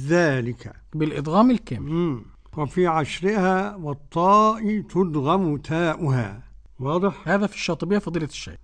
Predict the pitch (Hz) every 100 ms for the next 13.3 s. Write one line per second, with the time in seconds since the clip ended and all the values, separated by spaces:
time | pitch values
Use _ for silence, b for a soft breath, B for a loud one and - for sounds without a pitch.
0 | - - 151 151 165 214 226 226 233 190
1 | 180 - - 185 196 175 147 - 196 208
2 | - 170 156 160 156 139 160 196 165 143
3 | 135 131 165 185 160 139 110 - - -
4 | - 139 131 151 185 220 233 220 - b
5 | b b b b 180 127 170 175 185 190
6 | 175 151 156 143 135 - - 107 - -
7 | - 165 120 - - - 160 165 143 156
8 | 190 185 170 180 196 190 190 160 165 175
9 | 165 156 - 165 - 139 143 196 220 214
10 | 175 196 185 - 165 151 131 - 160 147
11 | - 190 202 175 180 - 143 - 170 151
12 | 147 - - - 147 143 156 151 151 151
13 | 131 - -